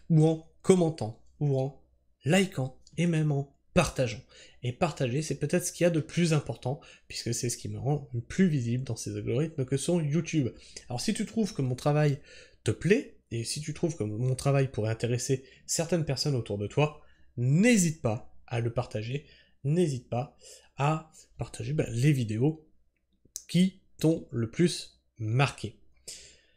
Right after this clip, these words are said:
Tu peux aussi soutenir la chaîne d'une autre manière, ce-, celle-ci elle est pécuniaire, c'est avec le petit don merci à côté du commentaire ou directement sur ma page Tipeee. Mais bien sûr, la version payante n'est en tout cas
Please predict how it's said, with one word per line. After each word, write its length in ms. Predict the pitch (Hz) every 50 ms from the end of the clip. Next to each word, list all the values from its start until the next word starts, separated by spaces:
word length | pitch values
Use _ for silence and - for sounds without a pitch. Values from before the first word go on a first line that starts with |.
| _ _ _ _ _ _ _ _ _ _ _ _ _ _ _ _ _ _ _
Tu 80 | -
peux 100 | - 175
aussi 220 | 185 180 - 196 190
soutenir 400 | - - 185 - - 202 196 185
la 400 | 160 151 143 143 135 135 135 131
chaîne 240 | - - 190 180 160
d'une 160 | 143 139 139
autre 180 | 147 143 -
manière, 300 | 131 120 113 120 170 180
ce-, 140 | - - 120
celle-ci 340 | 113 - 120 110 - - -
elle 80 | 120 110
est 40 |
pécuniaire, 680 | - - - 139 127 - 117 110 107 117 147 160 151 -
c'est 120 | - 120
avec 200 | 110 110 117 -
le 80 | 131 120
petit 260 | - 131 - - 131
don 240 | 127 123 120 - - _ -
merci 560 | - 123 131 135 - - - - 127 - - - _
à 80 | - -
côté 240 | - - - 131 123
du 100 | 120 120
commentaire 460 | - 110 107 104 - 131 151 147 - -
ou 140 | 190 180
directement 460 | 156 165 - 113 110 - 107 107 120 120
sur 100 | - 110
ma 120 | 110 113
page 240 | - 123 120 - -
Tipeee. 420 | - 135 127 - - - - - - - _ - _ _ - - 104
Mais 240 | 110 107 110 110
bien 160 | 107 110 113 113
sûr, 300 | - - 143 147 - -
la 220 | 139 143 165 180
version 440 | 165 151 127 - - - 127 - - - _ _ _ _
payante 540 | - 139 123 127 127 135 139 - - - - _ _ _
n'est 440 | - 131 135 143 156 165 - - _ -
en 80 | 143
tout 160 | - - -
cas 260 | - - 98 - -